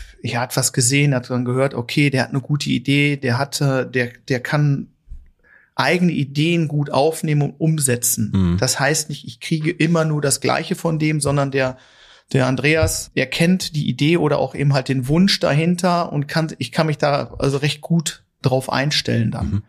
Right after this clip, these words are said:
Speaker 1: Dass man nicht nachher sagt, jetzt, äh, baut der immer nur das Gleiche. Das gibt's ja bei vielen Möbelstilrichtungen oder eben halt der eine baut dann nur klassisch Bauhaus oder sowas. Für uns ist, für uns ist das relativ egal.
Speaker 2: Okay.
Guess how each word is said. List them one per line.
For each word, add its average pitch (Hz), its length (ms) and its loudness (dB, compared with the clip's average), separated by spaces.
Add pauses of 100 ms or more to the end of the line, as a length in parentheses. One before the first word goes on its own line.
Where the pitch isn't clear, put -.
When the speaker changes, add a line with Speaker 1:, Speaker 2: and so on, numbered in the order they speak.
(360)
Speaker 1:
Dass 117 200 0
man 135 160 2
nicht 131 180 -6
nachher 131 200 2
sagt, 143 260 -4
jetzt, - 340 -6
äh, 131 440 -2 (800)
baut 135 320 0
der 135 80 0
immer 139 240 2
nur 127 140 -2
das 117 200 -4
Gleiche. 117 360 -2
Das 127 220 -6
gibt's - 220 -2
ja 131 60 2
bei 123 180 -4
vielen 127 400 0
Möbelstilrichtungen 143 1000 -2
oder 120 240 0
eben 117 200 0
halt 120 240 -4 (400)
der 107 100 -2
eine 123 240 0
baut 120 320 -2
dann 127 140 0
nur 131 320 -4
klassisch - 500 -2
Bauhaus 143 580 0
oder 131 140 -2
sowas. 127 380 -6 (260)
Für - 140 0
uns 165 180 0
ist, - 300 -2 (180)
für - 160 -2
uns 165 160 0
ist 160 140 -2
das - 160 -4
relativ 143 340 -2
egal. 117 460 -8
Speaker 2:
Okay. 80 380 -4